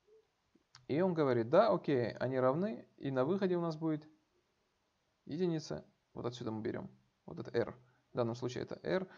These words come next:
Если уже как бы, ну, в-, вот эти разобрать, эти три поля, это R, G,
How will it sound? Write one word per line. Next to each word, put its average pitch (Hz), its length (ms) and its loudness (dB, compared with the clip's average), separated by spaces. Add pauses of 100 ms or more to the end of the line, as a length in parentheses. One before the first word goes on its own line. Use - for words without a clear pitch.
(240)
Если 123 300 -4
уже - 240 -10
как 120 180 -8
бы, - 340 -10
ну, 123 280 -8 (920)
в-, 127 160 -10
вот 123 160 -8
эти 120 140 -4
разобрать, 127 440 0
эти - 140 -10
три 131 140 -2
поля, 123 260 0
это - 240 -4
R, 185 300 2 (320)
G, 147 420 -2